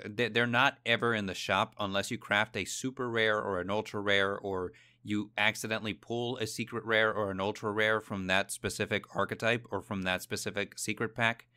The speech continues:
at which point it becomes unlocked for twenty-four hours. So Beastly Claws of Terror features Scareclaw, Visa Starfrost, and X-Sabers.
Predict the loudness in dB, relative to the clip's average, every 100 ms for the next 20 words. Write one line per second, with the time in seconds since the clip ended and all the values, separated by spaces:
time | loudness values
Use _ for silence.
0 | _ _ _ -2 2 0 0 -4 -2 -2
1 | -2 -4 -2 -2 2 0 2 2 0 -2
2 | -6 -2 -4 -2 2 2 2 -6 -10 -12
3 | _ _ _ _ _ -4 2 2 2 -4
4 | -4 -4 -2 -4 0 2 2 2 -2 2
5 | 4 2 0 -6 -4 -2 -2 -4 -6 -6
6 | -6 0 2 0 0 0 2 0 -4 -2
7 | -2 0 -2 -2 0 2 2 2 2 2
8 | -2 -2 -2 -2 -2 -2 -2 -2 -2 -2
9 | -12 -10 -12